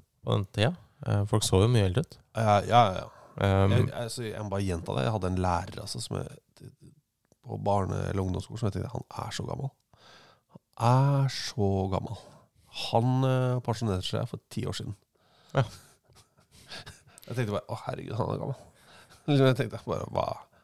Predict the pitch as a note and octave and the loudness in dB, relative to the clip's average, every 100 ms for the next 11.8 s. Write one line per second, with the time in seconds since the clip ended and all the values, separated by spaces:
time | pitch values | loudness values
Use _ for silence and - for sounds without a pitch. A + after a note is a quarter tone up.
0 | _ _ - F#2+ F#2+ F#2 E2+ - - - | _ _ -6 -4 -4 -4 -4 -4 -4 -8
1 | - - A2 A#2+ _ G2+ F#2+ G2 _ - | -8 -8 -10 -12 _ 0 0 0 _ -10
2 | G#2 G#2+ F#2+ F2+ F#2 F2+ - E2 - G#2+ | 0 2 2 0 0 -4 -4 -6 -6 -12
3 | B2+ _ _ _ _ _ _ - - - | -18 _ _ _ _ _ _ -20 -10 -8
4 | - - - - _ - - - - - | -8 -10 -16 -18 _ -20 -18 -14 -12 -12
5 | - - - A2+ - B2 - - - - | -14 -20 -12 -12 -12 -16 -14 -16 -14 -18
6 | - - - - - - - - - - | -16 -8 -6 -4 -4 -6 -8 -10 -12 -4
7 | - D#3+ C#3+ D3 D3 A2+ - E3 C3 C3 | 6 8 8 8 8 8 8 6 6 4
8 | - G2+ G#2+ B2+ A#2+ G2+ F2+ G#2+ G#2 G#2 | 4 4 2 2 4 4 6 6 6 6
9 | G#2 G2+ G2+ F#2+ G#2 G2+ F2 - G#2+ G#2+ | 6 4 2 0 2 0 0 -2 0 2
10 | G#2 - G2+ F#2+ - - - - G2+ A2+ | 2 0 -2 -2 -4 -6 -6 -4 -2 -2
11 | C3+ - - - - - F#2+ G#2 | -2 -2 -4 -4 -4 -4 -4 -6